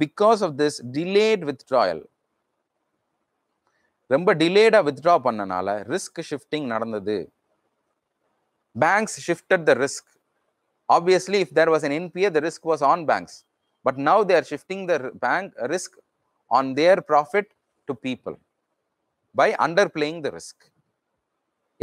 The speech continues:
N P A started to increase. பி ஜே நாயக் கமிட்டி கூட அந்த டைம்ல என்ன சொல்லியிருப்பாங்கன்னா, they have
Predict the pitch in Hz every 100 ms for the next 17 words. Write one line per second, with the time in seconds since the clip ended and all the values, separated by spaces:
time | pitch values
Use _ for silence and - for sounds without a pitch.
0 | 170 185 196 190 - - 139 139 147 123
1 | 131 127 87 - - _ _ _ - 190
2 | 190 190 151 139 147 127 - _ _ _
3 | _ _ _ 131 147 135 131 117 147 160
4 | 131 123 120 131 123 135 123 113 98 104
5 | 107 147 123 117